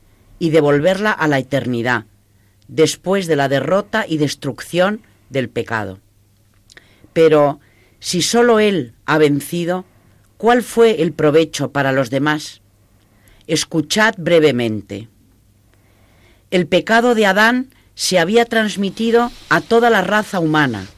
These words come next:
Por un solo hombre entró el pecado en el mundo, dice el apóstol, y por el pecado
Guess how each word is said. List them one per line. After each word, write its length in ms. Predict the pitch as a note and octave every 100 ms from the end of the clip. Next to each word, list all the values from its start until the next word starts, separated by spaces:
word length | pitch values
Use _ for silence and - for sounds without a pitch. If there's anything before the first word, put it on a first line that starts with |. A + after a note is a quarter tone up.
| _ _ _ _ _ _ _ -
Por 160 | E3 G#3
un 180 | A#3+
solo 440 | - - F#3+ D3+ D#3+
hombre 400 | G#3+ A3 A#3 B3+ _ _ _ _
entró 360 | F3 F3 D3+ G#3
el 100 | A3
pecado 420 | F#3+ E3 G3+ G#3
en 100 | G3
el 140 | D#3+ D3+
mundo, 460 | F3+ F3 B2 F#2+ - _ _ _
dice 460 | B2 E3 E3+ E3 D#3
el 100 | C#3+
apóstol, 640 | C3+ C3+ C#3+ - - G#2 G2 - _ - - - -
y 120 | F3
por 220 | D#3 C#3+
el 140 | C#3
pecado 600 | B2 C3+ C3 F3+ G#3 C4+